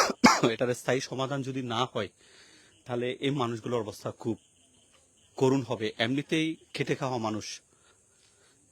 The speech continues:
আরো সবচেয়ে বড় বিষয় হচ্ছে যে এই এলাকার ছেলে মেয়েরা কিন্তু চট্টগ্রাম বিশ্ববিদ্যালয়ে লেখাপড়া করে। এরকম অনেককে শুনেছি যে আমরাও তো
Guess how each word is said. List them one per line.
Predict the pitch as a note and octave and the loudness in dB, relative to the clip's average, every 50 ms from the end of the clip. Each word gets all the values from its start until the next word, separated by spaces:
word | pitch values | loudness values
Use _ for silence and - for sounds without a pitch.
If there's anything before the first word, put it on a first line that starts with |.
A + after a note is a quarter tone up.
| _ _ | _ _
আরো | - A#2+ A#2+ D3+ D#3+ | 2 4 6 6 6
সবচেয়ে | - - D#3 - - - C#3+ | 4 2 -2 0 0 -2 0
বড় | B2 A#2 A#2+ C3+ | 0 0 0 0
বিষয় | C#3 C#3 C3+ - C3+ B2 | -2 -4 -4 -6 -6 -8
হচ্ছে | A#2+ - C3+ | -10 -8 -8
যে | B2 C#3+ - - | -8 -8 -4 -2
এই | - C#3 D3 | 2 4 4
এলাকার | D3+ C#3+ C#3+ - - C#3+ C#3 C#3+ D#3 D#3 - _ _ _ - - - - - - - - - - - - - | 4 4 2 0 -2 -2 -2 -2 -4 -8 -16 _ _ _ -20 -20 -20 -20 -18 -18 -18 -18 -20 -20 -16 -10 -6
ছেলে | - - D#3 D#3 E3+ F3 F3+ F3 C#3+ - - - _ _ - | 2 6 8 10 10 10 10 8 6 4 -2 -10 _ _ 2
মেয়েরা | C3 C3 C3+ C#3+ D#3 E3+ D#3+ | 4 6 6 6 6 4 2
কিন্তু | - - D#3+ D3 D#3+ | 2 -2 -4 -2 -4
চট্টগ্রাম | D3+ - - B2+ - - C3+ B2+ D3+ D#3+ | -4 -2 -2 -4 -2 -4 -4 -4 -4 -4
বিশ্ববিদ্যালয়ে | D3 C3 - - A#2 G#2+ G2+ A#2 G#2+ G#2+ G#2 | -4 -4 -6 -6 -6 -6 -6 -6 -4 -4 -4
লেখাপড়া | G2+ F#2+ - - G2 - G#2 G2+ F#2+ | -4 -6 -6 -8 -8 -6 -6 -8 -8
করে। | - - F#2+ F#2 F#2+ _ _ _ - _ _ _ _ - B2+ C#3+ | -8 -10 -12 -12 -14 _ _ _ -20 _ _ _ _ -20 -8 -4
এরকম | - B2 B2+ B2 C3+ B2+ | -4 -2 -2 -2 0 0
অনেককে | B2+ C3 C#3 C3+ - - C#3+ | 2 2 0 0 0 -2 -2
শুনেছি | - - C3+ C3 B2+ - - C3 G#2+ - _ _ - - _ _ - | 0 0 0 0 0 -2 -4 -6 -6 -8 _ _ -20 -20 _ _ -6
যে | B2 B2+ | 0 2
আমরাও | B2+ A#2+ A#2+ B2 C#3 D3 | 2 2 2 2 0 0
তো | - - D3+ D3 D3 | 0 0 0 -2 -2